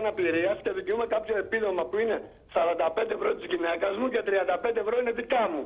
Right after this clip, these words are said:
Αυτό το επίδομα που έχουμε ογδόντα τοις εκατό αναπηρίας. Έχει περάσει ένα χρόνο και εδώ πέρα στο ίκα του Εγαλαίου δεν μου έχει γίνει εκαθάριση και δεν μου έχουν δώσει ακόμα, ε, τη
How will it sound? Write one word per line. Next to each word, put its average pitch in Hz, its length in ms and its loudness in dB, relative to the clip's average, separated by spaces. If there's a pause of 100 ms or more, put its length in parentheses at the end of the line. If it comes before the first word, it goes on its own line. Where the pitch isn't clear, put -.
(180)
Αυτό 233 220 0
το 226 40 2 (100)
επίδομα 240 380 2
που 233 60 -6 (440)
έχουμε 240 220 0 (440)
ογδόντα 220 340 4
τοις 226 140 0
εκατό 214 240 2
αναπηρίας. 220 540 2 (580)
Έχει 247 200 0
περάσει 262 320 2 (100)
ένα 240 140 2 (140)
χρόνο 196 400 2 (540)
και - 120 0
εδώ 190 180 2
πέρα 262 220 2
στο 226 100 -2 (120)
ίκα 233 180 0
του 226 120 0
Εγαλαίου 190 400 2
δεν 254 100 0
μου 269 100 -2
έχει 269 200 -8
γίνει 262 160 0 (100)
εκαθάριση 240 640 0 (320)
και 196 80 0 (100)
δεν 269 120 2
μου 285 140 2
έχουν 262 180 -2 (240)
δώσει 196 340 0 (220)
ακόμα, 190 420 2 (680)
ε, - 20 4 (540)
τη 269 60 -2